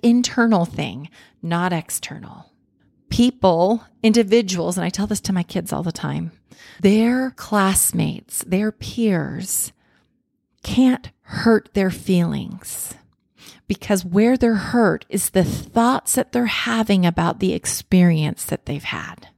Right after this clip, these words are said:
It is their thoughts that are causing them to feel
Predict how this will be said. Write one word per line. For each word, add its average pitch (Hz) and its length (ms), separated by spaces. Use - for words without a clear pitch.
It 208 140
is 202 160
their 190 180
thoughts - 920
that 196 100
are 185 80
causing 208 680
them 165 340
to 185 200
feel 170 560